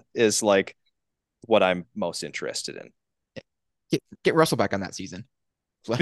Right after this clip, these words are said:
Speaker 1: Yeah,
Speaker 2: let
Speaker 1: I just, I,
Speaker 2: by no
Speaker 1: I
Speaker 2: me-, by
Speaker 1: mean
Speaker 2: no means someone I wanna see play again, but in that, <laughs> in that setup, I think I would.
Speaker 1: I need to see the mind games.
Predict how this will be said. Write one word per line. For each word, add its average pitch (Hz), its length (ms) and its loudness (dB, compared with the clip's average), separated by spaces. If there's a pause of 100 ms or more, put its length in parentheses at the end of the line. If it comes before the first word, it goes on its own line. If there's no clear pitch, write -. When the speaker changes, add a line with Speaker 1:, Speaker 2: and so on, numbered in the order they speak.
(140)
Speaker 1:
Yeah, 220 260 8
Speaker 2:
let - 20 4
Speaker 1:
I 165 180 6 (100)
just, 302 200 0 (1040)
I, 156 140 10
Speaker 2:
by - 120 12
no 160 240 10
Speaker 1:
I 175 60 10
Speaker 2:
me-, 196 120 8
by 147 140 10
Speaker 1:
mean 135 100 4
Speaker 2:
no 151 160 10
means 160 220 6
someone 143 160 2
I 139 40 6
wanna 135 160 4
see 131 140 2
play 127 260 6
again, 95 380 0
but 104 260 6 (120)
in 107 120 0
that, 110 200 2 (140)
<laughs> - 40 -12
in 113 120 -2
that 120 280 2
setup, 113 400 4
I 127 80 -2
think - 180 -10
I 104 100 -4
would. 107 280 -4 (320)
Speaker 1:
I 147 140 8
need 151 320 0
to 202 80 0
see 147 300 -2
the 143 100 -4
mind 110 340 2
games. 98 480 -4